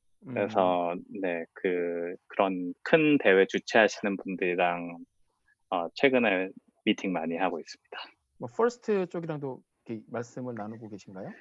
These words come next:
Speaker 1: 퍼스트가 제일 큰 오르가니제이션이고요. 그
Speaker 2: 예.
Speaker 1: 다음에 그 백스 대회를 주최하는 로보틱스 에듀케이션 컨퍼런스 앤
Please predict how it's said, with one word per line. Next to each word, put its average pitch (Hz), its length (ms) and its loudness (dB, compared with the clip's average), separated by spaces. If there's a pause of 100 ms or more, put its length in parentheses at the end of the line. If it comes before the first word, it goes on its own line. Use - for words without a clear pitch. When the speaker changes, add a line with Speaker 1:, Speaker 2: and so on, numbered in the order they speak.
(600)
Speaker 1:
퍼스트가 156 1400 10
제일 113 500 8
큰 139 1120 2 (240)
오르가니제이션이고요. 104 1200 2 (280)
그 110 180 4
Speaker 2:
예. 120 40 -2
Speaker 1:
다음에 104 1120 6
그 90 260 2
백스 120 400 4
대회를 117 440 6
주최하는 101 760 0
로보틱스 104 580 4
에듀케이션 95 920 -2 (320)
컨퍼런스 127 600 2
앤 95 260 -4